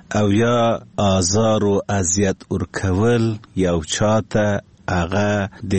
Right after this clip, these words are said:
موظف د خدمات عامه په خپله واسطه یا یې په سکوت او یا یې درېمګړي کس په واسطه باندې یو مظنون او یا متهم ته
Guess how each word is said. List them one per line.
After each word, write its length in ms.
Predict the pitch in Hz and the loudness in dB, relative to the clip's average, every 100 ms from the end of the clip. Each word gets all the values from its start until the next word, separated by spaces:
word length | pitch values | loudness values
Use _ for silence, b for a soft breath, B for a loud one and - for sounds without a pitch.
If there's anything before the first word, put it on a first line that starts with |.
| 92 90 87 87 87 - - - B B - | 2 2 0 0 -2 -6 -20 -20 B B 0
موظف 800 | 98 95 98 90 82 110 113 - | 2 2 2 0 2 2 0 -4
د 140 | - 87 | -6 -4
خدمات 800 | - 87 92 92 98 101 98 | -4 -2 0 2 2 0 -2
عامه 840 | 90 82 85 85 87 92 110 113 113 B B | -2 0 0 2 2 2 2 0 -4 B B
په 60 | - | -4
خپله 520 | 123 - 143 143 139 131 | -4 -2 0 2 2 2
واسطه 560 | 131 - 135 - 131 127 123 - - - - - | 0 -2 -4 0 0 0 -4 -8 -20 -20 -16 0
یا 320 | 95 98 123 131 | 2 4 2 2
یې 60 | 107 - | 0 -2
په 80 | |
سکوت 840 | 95 - 92 - 131 143 143 - - B B B B - | -4 -2 -4 0 2 2 0 -6 -20 B B B B -6
او 180 | 107 104 95 | 0 2 4
یا 280 | 101 127 131 | 4 2 2
یې 260 | 117 95 80 - _ - 120 92 | 0 -2 -4 -12 _ -18 -10 -4
درېمګړي 680 | 98 98 101 101 98 139 139 104 | 0 0 2 2 2 2 0 -2
کس 180 | 113 107 - | -2 -2 -2
په 60 | 98 | 0
واسطه 320 | 95 92 - 107 | 0 0 0 0
باندې 260 | 101 92 90 90 | 2 2 2 2
یو 140 | 87 87 92 | 2 2 2
مظنون 580 | 87 82 101 123 127 - | 2 0 2 4 2 0
او 60 | 90 | -2
یا 160 | 90 90 92 | 0 0 -2
متهم 400 | 78 90 113 107 | -4 -2 0 0
ته 100 | 110 | 0